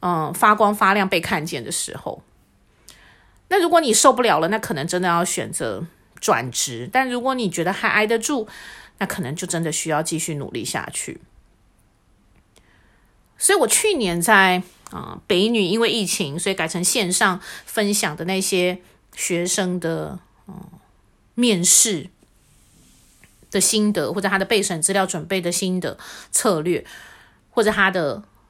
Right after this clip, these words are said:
专业科目笔试的心得分享的那一场线上座谈会里头，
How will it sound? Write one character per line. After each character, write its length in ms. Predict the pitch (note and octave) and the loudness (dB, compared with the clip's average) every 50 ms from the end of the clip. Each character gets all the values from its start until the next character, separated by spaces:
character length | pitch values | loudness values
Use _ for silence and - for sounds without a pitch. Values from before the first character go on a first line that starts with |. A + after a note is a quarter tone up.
| _ _ _ | _ _ _
专 260 | - - C#4 B3+ C#4 | 0 4 4 4 6
业 140 | D4 C#4+ G#3+ | 4 4 2
科 260 | F#3+ - - A3+ G#3 | 2 0 -2 0 0
目 140 | G#3 A3 G#3 | 2 0 0
笔 260 | F#3+ - - E3+ D3 | -4 -4 -8 -8 -4
试 220 | E3 - - A3+ G3+ | -2 -2 -2 0 0
的 100 | F3 F3 | 0 -2
心 220 | F3 - F#3 F#3 | -2 -2 -2 -4
得 160 | E3+ D3+ D#3+ | -4 -4 -6
分 240 | E3 - F3 E3+ F3+ | -6 -6 -6 -4 -4
享 220 | E3+ - - - - | -4 -6 -6 -6 -6
的 100 | E3 F#3 | -4 -2
那 140 | A3+ A#3 | 0 0
一 20 | A#3 | 0
场 220 | A3 - - - | 0 -2 -4 -4
线 200 | - - A3 G3+ | -2 0 0 0
上 320 | G#3 A#3+ A3 G3 F#3+ F#3+ F#3 | 2 4 4 4 4 0 -2
座 200 | - - A#3 A3+ | -2 0 0 0
谈 240 | A3 - F3+ E3+ F#3+ | 0 -2 -2 -2 0
会 140 | F#3+ A#3 G#3 | 0 0 0
里 140 | E3+ D3 | 0 -2
头， 200 | - - - - | -4 -6 -8 -8